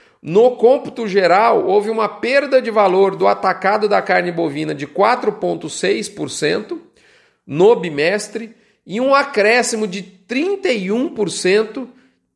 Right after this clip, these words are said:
incríveis, trinta e um por cento na carcaça casada, tá certo?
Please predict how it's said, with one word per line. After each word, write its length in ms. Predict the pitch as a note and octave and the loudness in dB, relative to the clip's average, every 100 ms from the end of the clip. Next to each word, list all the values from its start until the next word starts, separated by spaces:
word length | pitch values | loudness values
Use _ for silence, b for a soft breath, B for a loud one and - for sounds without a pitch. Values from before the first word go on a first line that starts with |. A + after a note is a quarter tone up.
| - | -10
incríveis, 960 | G#3 D#4 - A3 B3 A#3+ B3 G#3+ - b b b _ - | -6 -6 -2 0 0 0 -4 -6 -12 b b b _ -4
trinta 420 | A3+ C#4+ F4 F4+ | 2 2 2 0
e 160 | E4+ G3+ | 0 0
um 140 | G#3 | -2
por 200 | F#3+ F#3+ | -2 -4
cento 560 | - F3+ G3 G3 - - | -2 -2 0 -2 -8 -12
na 240 | C#3 E3+ A#3+ | -4 0 0
carcaça 580 | A#3+ G3+ - F3+ F3 - | 2 0 0 -2 -2 -4
casada, 720 | E3 D3 C#3 D#3+ F3 G#3 G#3 b b b - | -2 0 2 2 0 -4 -8 b b b -8
tá 100 | C3+ | -6
certo? 540 | - E3+ G#3 - | 0 2 2 -4